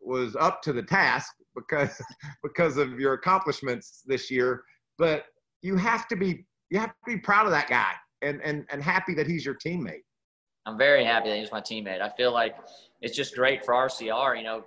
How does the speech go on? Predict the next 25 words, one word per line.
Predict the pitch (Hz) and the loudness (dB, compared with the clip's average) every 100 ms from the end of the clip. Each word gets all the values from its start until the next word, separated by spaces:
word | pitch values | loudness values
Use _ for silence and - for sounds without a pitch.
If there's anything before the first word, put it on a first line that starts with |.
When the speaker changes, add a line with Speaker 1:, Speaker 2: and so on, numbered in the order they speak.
| 113 | -10
Speaker 2:
getting | 143 | -10
that | 131 113 | -8 -6
one | 123 131 | -6 -8
two | - 123 - | -10 -8 -4
finish. | 123 123 117 | -2 -2 -8
It | |
was | - | -12
the | - - | -12 0
first | 127 127 123 | 2 4 4
time | 117 120 | 2 0
since | 117 107 | -6 -14
two | - 131 | -10 -6
thousand | 123 123 120 107 | 2 2 2 -2
eleven. | 104 113 117 107 - - _ _ _ - | 0 2 2 -2 -8 -20 _ _ _ -8
You | 151 | -6
can | 180 | -4
just | 151 - | -6 0
tell | 151 156 | 4 4
that | 123 - | 2 -4
the | |
competition | 113 151 143 113 151 170 147 | -2 0 0 -2 -4 -4 -4
level | 120 117 113 117 - _ _ _ 123 | -2 -2 -4 -8 -12 _ _ _ 0
at | 123 | 2
our | 120 127 | 2 0
shop | - 123 147 123 | -2 -2 -2 -2